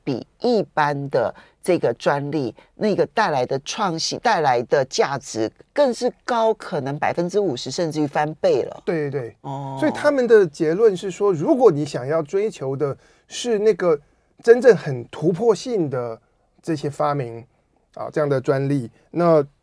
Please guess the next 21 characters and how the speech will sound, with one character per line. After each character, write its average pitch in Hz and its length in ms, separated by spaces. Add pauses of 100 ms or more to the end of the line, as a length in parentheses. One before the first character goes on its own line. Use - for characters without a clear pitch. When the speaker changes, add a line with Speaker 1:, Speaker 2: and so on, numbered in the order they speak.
(480)
Speaker 2:
他 156 220
鼓 151 260
励 170 280 (320)
企 151 340
业 147 300
以 131 140
及 143 160
你 147 80
的 131 140
R 139 260
and 147 100
D 143 140
的 131 120
团 117 300
队， 131 280 (240)
Speaker 1:
嗯。 143 240
Speaker 2:
需 143 200
要 143 320 (1500)
看 208 220
一 151 40
看 147 240